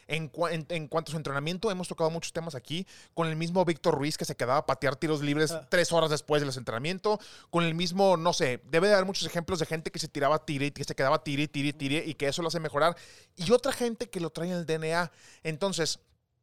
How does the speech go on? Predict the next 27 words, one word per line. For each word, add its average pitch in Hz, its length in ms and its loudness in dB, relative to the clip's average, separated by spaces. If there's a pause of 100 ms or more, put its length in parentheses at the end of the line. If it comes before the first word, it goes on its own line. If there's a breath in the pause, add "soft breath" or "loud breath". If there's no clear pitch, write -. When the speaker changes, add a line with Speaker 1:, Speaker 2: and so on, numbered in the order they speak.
(440)
Speaker 1:
no 240 380 2
eso 240 300 4
hace, 151 420 0 (520)
y 160 140 0
esto 208 200 0
es 226 100 0
algo 226 240 2
muy, 220 420 -2
muy, 175 340 -8
este, 147 500 -4 (500)
universal, 147 600 0
¿eh? 117 140 -6
¿No 220 240 2
hace 247 240 2
eso 226 280 4
a 196 80 6
veces 185 280 -2
el 156 120 -2
deporte 175 440 -4
injusto 180 880 -4 (340)
o 175 160 4
es 196 120 2
lo 226 100 4
que 180 80 -2
lo 143 180 4
hace 151 160 0
divertido? 135 800 -6